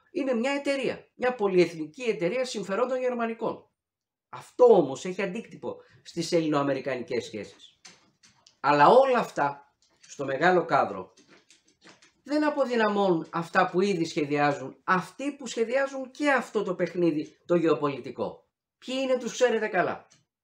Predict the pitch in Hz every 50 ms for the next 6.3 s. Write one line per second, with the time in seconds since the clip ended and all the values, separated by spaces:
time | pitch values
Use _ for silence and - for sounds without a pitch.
0 | _ _ - - - _ _ _ _ _ _ 220 220 277 294 294 285 262 240 240
1 | 226 - 226 226 220 202 - 175 156 147 - 156 151 147 139 143 151 151 147 147
2 | - 151 139 - 135 - - 147 147 147 - 165 151 151 151 147 139 135 135 131
3 | 131 127 120 120 120 113 - - - 117 110 - 120 107 - 113 95 - 117 110
4 | 98 - - - - 135 147 151 151 240 240 247 226 226 - 226 233 240 240 233
5 | 220 - - - 190 190 196 233 254 262 254 233 190 175 - - 147 147 - 185
6 | 180 160 143 117 - -